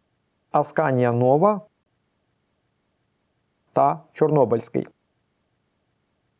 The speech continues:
Україна разом із Польщею і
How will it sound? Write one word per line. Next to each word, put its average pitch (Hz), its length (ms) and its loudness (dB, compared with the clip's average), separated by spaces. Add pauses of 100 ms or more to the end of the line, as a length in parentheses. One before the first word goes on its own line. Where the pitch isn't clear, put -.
Україна 160 760 2 (540)
разом 147 440 2
із - 260 0 (100)
Польщею 147 680 0 (460)
і 147 280 2